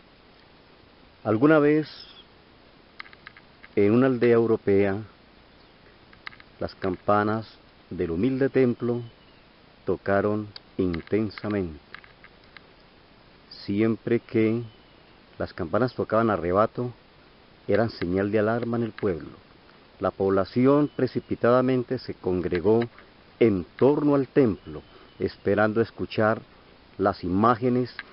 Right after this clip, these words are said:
las noticias del sacerdote, pero simplemente las esperaba,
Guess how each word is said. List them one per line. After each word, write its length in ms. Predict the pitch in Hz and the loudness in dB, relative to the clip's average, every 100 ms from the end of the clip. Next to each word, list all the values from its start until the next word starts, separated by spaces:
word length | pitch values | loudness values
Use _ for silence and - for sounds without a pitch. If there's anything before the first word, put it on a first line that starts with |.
| - - - - _ | -20 -20 -20 -20 _
las 260 | 113 101 95 | -2 2 2
noticias 680 | 98 87 196 214 - 82 - - - - - | 2 0 -2 -2 -4 -8 -8 -20 -20 -20 -8
del 120 | 98 87 | -6 -4
sacerdote, 880 | - 92 92 80 80 113 - 82 - _ - - - _ _ | -4 -4 -6 -4 0 0 -2 -16 -16 _ -20 -20 -20 _ _
pero 460 | 117 120 120 127 127 - - - - - - - _ _ - - _ - - - - - | 2 4 4 2 0 -10 -20 -20 -20 -20 -20 -20 _ _ -20 -20 _ -20 -20 -20 -20 -20
simplemente 880 | - - 110 107 117 113 113 104 113 | -8 -4 -4 -2 -2 0 0 -2 -2
las 160 | 101 87 | -2 -4
esperaba, 680 | - - 90 95 104 110 | -10 -4 0 2 2 0